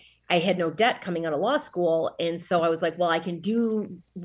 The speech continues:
kinda whatever I want." So I went into legal aid, which is absolutely a very,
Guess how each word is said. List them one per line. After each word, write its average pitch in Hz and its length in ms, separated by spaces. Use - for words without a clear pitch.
kinda 175 300
whatever 160 320
I 107 60
want." 190 480
So 175 320
I 165 120
went 175 240
into 175 400
legal 165 320
aid, 165 360
which 170 240
is - 220
absolutely 190 920
a 147 500
very, 190 960